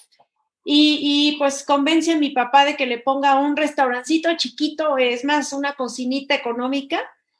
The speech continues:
Así empieza mi mamá en el mundo restaurantero. De una cocinita económica se convierte en una cadena de tres restaurantes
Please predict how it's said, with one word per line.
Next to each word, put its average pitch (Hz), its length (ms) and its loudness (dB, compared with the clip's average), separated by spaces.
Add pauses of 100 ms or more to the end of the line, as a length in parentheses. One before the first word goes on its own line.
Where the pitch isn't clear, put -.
(160)
Así 262 320 0
empieza 339 460 -2
mi 285 160 0
mamá 247 360 0
en 277 80 0
el 247 160 -2
mundo 269 220 -2
restaurantero. 247 960 -4
De 233 140 -2
una 285 240 -2
cocinita 247 500 -6
económica 247 800 -6
se 226 180 -12
convierte 240 460 -6
en 240 80 -6
una 254 160 -4
cadena 240 440 -6
de 214 120 -6
tres 240 280 -8
restaurantes 247 960 -8